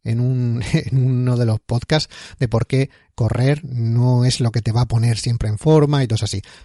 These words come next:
Vale, no quiero meterme con, con los runners. Yo corro de vez en cuando, pero no me baso solamente en correr, ya digo, hago más cosas.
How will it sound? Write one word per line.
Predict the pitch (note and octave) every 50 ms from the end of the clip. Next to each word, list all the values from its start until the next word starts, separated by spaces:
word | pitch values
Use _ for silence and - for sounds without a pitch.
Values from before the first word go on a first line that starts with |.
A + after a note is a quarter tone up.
| - -
Vale, | A2+ G#2 G#2
no | A2+ A#2+ C3
quiero | C3+ C#3 C#3 C#3
meterme | C3+ A#2 A2 B2 B2+ C3 C#3 B2+
con, | - G#2 G#2 G#2 G2+ G2+ G2 G2 G2+ - - - - -
con | - G2+ F#2+ F#2 F#2+ F#2 -
los | F#2 F2+ F2+ F2+
runners. | - G#2 G2 F#2+ F2 D#2+ - - - - - - _ _ _ _
Yo | - A2+ G#2+ A#2 C3+ D3 - _ _ _ _
corro | - A2+ A2+ A#2 B2+ C3
de | A2 G#2
vez | A#2 -
en | B2 A#2
cuando, | - - G#2 G2+ G2+ E2+ E2 - - _ _
pero | - G#2+ A2 B2+ C3
no | A#2+ A#2
me | A#2 A2
baso | A2 A2+ A#2 - D#3 C3
solamente | - A#2+ G#2 G#2 A2+ B2+ C3+ -
en | D#3 D3+
correr, | C#3+ - - B2+ A#2 G2+
ya | - F#2+
digo, | G2+ G#2 G#2
hago | F#2+ G2 G2+
más | G#2 G2
cosas. | - - G2+ - G#2 G2+ -